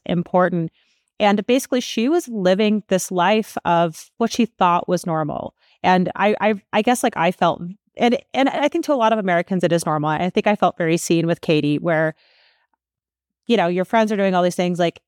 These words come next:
there's a lot of fomo culture. Like, you have to go out, you have to look good, you have to get your nails done,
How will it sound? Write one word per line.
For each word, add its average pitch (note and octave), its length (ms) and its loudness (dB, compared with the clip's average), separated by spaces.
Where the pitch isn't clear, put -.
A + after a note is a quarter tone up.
there's G3+ 100 0
a G3+ 60 0
lot G3 140 2
of F#3+ 80 -2
fomo F3 360 0
culture. F3 360 -2
Like, E3+ 180 -4
you A#3 80 2
have C4+ 240 0
to - 80 -20
go G3+ 100 2
out, D#3+ 220 0
you G3+ 80 0
have A#3+ 260 -2
to A3 120 0
look F3+ 160 2
good, D3+ 180 0
you F3 100 0
have A3+ 300 -2
to - 80 -20
get A#3 120 0
your F#3 120 0
nails F3 400 0
done, E3 220 2